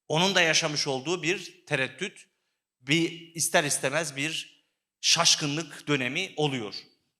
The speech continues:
Değerli kardeşler, İslam öncesi hayatına dair çok fazla elimizde bilgi yok. Mevcut bilgiler üzerinden bir senaryo inşa etmeye çalışıyoruz.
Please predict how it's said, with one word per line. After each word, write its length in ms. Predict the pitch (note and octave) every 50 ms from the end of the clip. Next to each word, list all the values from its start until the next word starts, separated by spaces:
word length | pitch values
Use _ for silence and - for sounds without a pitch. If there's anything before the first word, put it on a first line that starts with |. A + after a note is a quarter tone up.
| _ G3+
Değerli 260 | A#3 A#3+ A#3 A#3+ A#3
kardeşler, 760 | - G#3 F#3 E3 - A3 - - - A3 A3+ G#3 - - - _ _ _ _ _ _ _ _ _ _ _ _ _ _ _ _ _ _ _ _ -
İslam 300 | A3 - - C4 B3+ B3
öncesi 340 | B3 A#3+ A#3 A#3 - A#3+ A3+
hayatına 520 | G#3+ A3 A3+ A3+ A3 A3 A#3 A#3 A3+ G#3+
dair 300 | G#3+ G3 F#3+ G#3 G3 -
çok 280 | - - G#3 G3 - -
fazla 680 | F3+ D#3 C#3+ C3 - F3+ F#3 F#3+ - - - - -
elimizde 640 | - D#3+ E3+ E3 E3 D#3+ D3+ D3 E3 F3+ D#3 C3+ C#3+
bilgi 640 | D#3+ D#3 C#3+ C3+ D3 G3 A3 G#3+ - - - _ _ -
yok. 240 | D3+ D3 B2 G#2 - - - - - _ _ _ _ _ _ _ _
Mevcut 420 | - G#3 B3 B3 A3+ D4 A#3 - -
bilgiler 420 | A#3 A3 F#3+ G3 A3+ B3 B3+ A3+
üzerinden 800 | G3+ D#3+ D3 D3+ C#3 C#3 C#3 D3 F#3 G#3+ B3 B3+ B3 A3+ G#3 -
bir 100 | - A#3+
senaryo 480 | G3 - - A#3 B3+ C#4+ C4+ G#3 F#3+ E3+
inşa 380 | D#3+ D3+ C#3 - - D3+ C#3+ C3+
etmeye 300 | C3 - - C#3+ C3 A#2+
çalışıyoruz. 640 | - B2+ A#2 A2+ - - A2 G#2 F#2 F#2 - -